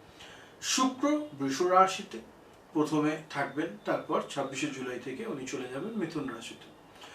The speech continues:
মীন রাশিতে শনি গ্রহের অবস্থান সারা মাস জুড়ে হলতে চলেছে। বৃহস্পতি মিথুন রাশিতে সারা মাস জুড়েই থাকবেন।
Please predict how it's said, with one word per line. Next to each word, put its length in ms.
মীন 260
রাশিতে 420
শনি 320
গ্রহের 280
অবস্থান 400
সারা 280
মাস 280
জুড়ে 240
হলতে 280
চলেছে। 400
বৃহস্পতি 600
মিথুন 360
রাশিতে 380
সারা 340
মাস 280
জুড়েই 220
থাকবেন। 420